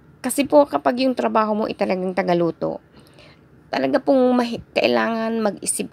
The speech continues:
ka lagi kung anong mai-twist, kung ano na namang iyong gagawin. Kasi po,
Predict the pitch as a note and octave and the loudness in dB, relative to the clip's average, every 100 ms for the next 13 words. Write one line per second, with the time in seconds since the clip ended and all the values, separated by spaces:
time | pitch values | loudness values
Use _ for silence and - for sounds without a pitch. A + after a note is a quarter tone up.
0 | _ G3+ F#3+ F#3 F3+ F#3 - F#3+ - F3+ | _ -4 -2 -2 -2 -2 -2 -2 -2 -2
1 | F#3+ F#3+ F#3 - F#3 D3+ F3 F3 - G#3+ | 0 0 -2 -4 -2 0 0 -4 -4 0
2 | B3 A#3 - - - - - - F3+ G3 | 4 4 0 -4 -20 -20 -12 -4 -2 0
3 | G3 F#3+ F#3 F#3 G3 - G3 F#3+ F#3 F3+ | 0 2 2 0 -2 -2 0 0 2 2
4 | E3 E3+ E3+ F3 - A#3+ - A#3+ | 4 4 4 2 -4 -4 0 0